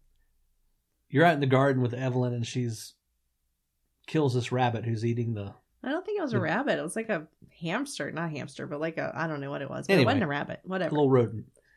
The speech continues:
Speaker 1: that was <laughs> eating in the garden. And we would go back inside to Lori, and she's in the basement or the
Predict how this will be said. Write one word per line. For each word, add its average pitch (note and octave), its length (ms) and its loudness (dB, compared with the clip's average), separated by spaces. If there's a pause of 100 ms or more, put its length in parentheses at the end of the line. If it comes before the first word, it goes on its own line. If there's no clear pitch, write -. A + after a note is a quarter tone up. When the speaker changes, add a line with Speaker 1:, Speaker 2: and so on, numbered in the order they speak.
(400)
Speaker 1:
that C#3+ 120 8
was D#3+ 180 10 (240)
<laughs> E3 220 -10
eating C#3+ 360 8
in A#2+ 120 4
the B2 60 2
garden. A#2 480 4 (400)
And D#3+ 180 4
we G#3 80 8
would F#3+ 120 6
go F#3 100 8
back D#3+ 260 0
inside D3 480 2
to A2 300 4 (160)
Lori, D3 440 6
and B2+ 140 2
she's E3 380 -2 (140)
in E3 160 2
the B2+ 60 4
basement D#3 600 -2
or C3+ 160 4
the G#2 320 -4